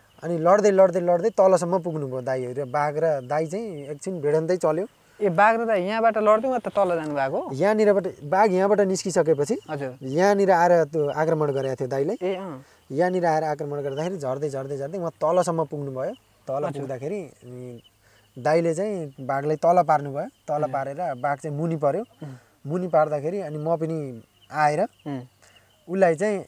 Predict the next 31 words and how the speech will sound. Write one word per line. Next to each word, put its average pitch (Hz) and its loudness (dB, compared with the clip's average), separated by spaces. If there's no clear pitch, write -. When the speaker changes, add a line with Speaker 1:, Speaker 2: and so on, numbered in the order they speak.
Speaker 2:
त्यति 214 0
बेलासम्म 208 2
दाइको 190 4
हातमा 170 4
केही 185 2
हतियार 156 0
सतियार 170 -2
Speaker 1:
हात-, 170 0
Speaker 2:
केही 165 2
पनि 165 -4
थिएन? 160 -6
Speaker 1:
दाइको 208 4
हातमा 196 4
त 208 0
झन् 190 -2
केही 208 2
हुने 170 0
कुरै 214 4
भएन। 160 4
उसलाई 196 2
Speaker 2:
अँ। 185 4
Speaker 1:
आक्रमण 185 0
गरेको 165 2
छ। 202 -4
ऊ 208 2
Speaker 2:
अँ। 143 -6
Speaker 1:
दाइ 160 -6
त 165 -4
अब 156 -4
त्यस्तै 170 -2
हुनुभयो। 131 -4